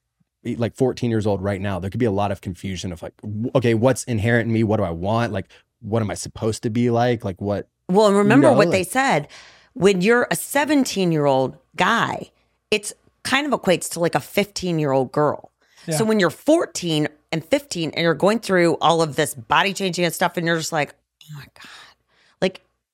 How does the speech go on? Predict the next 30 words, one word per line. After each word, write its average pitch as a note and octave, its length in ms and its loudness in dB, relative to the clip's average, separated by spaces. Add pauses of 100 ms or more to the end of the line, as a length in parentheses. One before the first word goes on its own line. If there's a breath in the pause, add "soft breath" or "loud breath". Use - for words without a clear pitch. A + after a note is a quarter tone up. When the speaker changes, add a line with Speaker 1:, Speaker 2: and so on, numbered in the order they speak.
(460)
Speaker 2:
I A#3 260 0
felt E3 320 2
bad B2+ 440 2 (760)
for - 120 -2
my D3 120 4
boys, D3+ 400 4
so - 240 0 (100)
I'm F#3+ 400 0
very C3 800 2
forthcoming. G#2+ 680 -8 (400)
Like, C3+ 180 -4 (300)
ask F#3 240 2
me A#3 140 0
anything G#3+ 380 -2
and F#3 80 0
I'll F3 120 -2
tell D#3+ 220 -2
you. A#2 120 -6
Now, A#2 260 -4
they, E3 460 -4
they E3+ 140 -2
don't C3 220 -4
wanna A#2 240 -6
know A#2 240 -2
the A2 140 -4
ins B2 220 -2
and B2 100 -4
Speaker 3:
<laughs> G#2+ 120 0
Speaker 2:
outs - 180 -6
of, A#2+ 140 -6